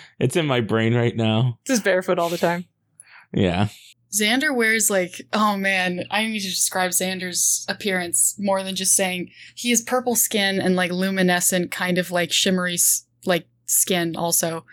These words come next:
Speaker 3: Um, tall, has, like, a crazy poker face all the time, and dresses kind of like a stage <laughs> magician.
Speaker 1: <laughs> That's amazing.
Speaker 3: Which should color, like,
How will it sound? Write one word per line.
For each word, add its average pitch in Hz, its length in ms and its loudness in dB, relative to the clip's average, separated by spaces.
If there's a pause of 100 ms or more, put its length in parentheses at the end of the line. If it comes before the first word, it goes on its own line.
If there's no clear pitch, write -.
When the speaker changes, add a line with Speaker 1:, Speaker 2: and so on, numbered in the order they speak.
(540)
Speaker 3:
Um, 190 480 2
tall, 196 720 2
has, 185 300 2
like, 180 340 0
a 185 320 2
crazy 190 400 2
poker 185 320 -2
face 170 600 0 (120)
all 180 140 2
the 175 100 0
time, 165 480 -6 (380)
and 196 160 2
dresses 240 400 0
kind 208 320 0
of 226 140 -2
like 220 160 0
a - 20 -4
stage 220 440 2
<laughs> - 20 0
magician. 269 520 2 (180)
Speaker 1:
<laughs> - 200 -2
That's 110 300 0
amazing. 92 640 0 (680)
Speaker 3:
Which - 540 0 (200)
should 262 320 0
color, 226 520 2
like, 185 460 0